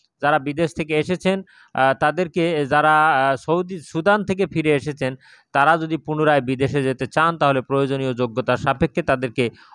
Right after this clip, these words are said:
অগ্রাধিকার ভিত্তিতে তাদের পছন্দের দেশে গমনের ক্ষেত্রে সহযোগিতা করা হবে। বিশেষ করে সরকারি রিক্রুটিং এজেন্সি, আহ, বোয়েলসের মাধ্যমে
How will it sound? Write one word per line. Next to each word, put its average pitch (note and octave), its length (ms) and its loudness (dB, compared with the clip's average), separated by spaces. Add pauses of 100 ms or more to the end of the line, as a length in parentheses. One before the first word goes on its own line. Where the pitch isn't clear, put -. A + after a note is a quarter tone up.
(100)
অগ্রাধিকার D3 720 0
ভিত্তিতে C3+ 500 -2
তাদের B2 360 0
পছন্দের B2 480 -4
দেশে A#2 220 -6
গমনের A#2+ 400 0
ক্ষেত্রে A#2 340 -2 (400)
সহযোগিতা B2 680 0
করা A2 260 0
হবে। G#2 200 0
বিশেষ C#3+ 360 -2
করে C#3 200 2 (340)
সরকারি C#3+ 540 0
রিক্রুটিং F3+ 580 0
এজেন্সি, C#3+ 540 0 (360)
আহ, A#2 100 0
বোয়েলসের D3 520 4
মাধ্যমে A2 520 -2